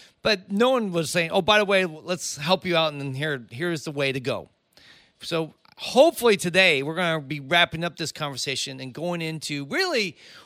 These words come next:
what we saw in people who we invited to speak at LashCon. So if you want to speak at our conference or you want to speak at another conference, hopefully these stories or these little insights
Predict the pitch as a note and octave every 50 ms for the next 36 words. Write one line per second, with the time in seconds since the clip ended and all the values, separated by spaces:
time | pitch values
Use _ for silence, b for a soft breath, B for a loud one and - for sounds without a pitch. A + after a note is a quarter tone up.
0 | B B - F3 G3+ F#3+ F#3+ G#3+ A3 - - A3 G3+ G3 G3 E3+ - - F3 E3
1 | - F3 E3+ E3 D#3+ D#3 - _ _ _ - D#3+ E3+ E3 C#3+ A#2 D3+ D3 C#3+ C#3+
2 | C#3 B2+ - - - C#3 C3 - A#2+ - - A#2 A#2+ A2+ - - A#2+ G2+ C#2 B1
3 | - _ _ b b b b - - D#3 D3 C#3+ C#3+ C3+ C3+ B2 A#2 D3+ G#3 C#4
4 | E4 E4 D#4+ D4 B3 A#3 A#3+ B3 B3 G#3+ G#3 F3+ - - G3+ F#3+ - F3+ - -
5 | E3 E3 D#3+ - D#3+ D#3+ D#3 D3 C#3+ - D3 D3+ E3 G3 G3 E3+ - - E3+ D3+
6 | D#3+ D#3 D3 D3 D3 D#3+ E3 - - D#3 C3+ C#3 B2+ - - B B B B B
7 | B - - - A#3+ C4+ - - A#3 A#3 A3+ G#3+ G3 G3 D3+ - - F#3+ F3+ F3+
8 | F3+ F#3 F#3 E3 C#3 D#3 D3 D#3 D#3 C3+ E3 F3 F#3 F#3+ F3+ - D#3+ F3 F3+ F3
9 | - - E3+ D#3 D3+ C#3+ C3+ - -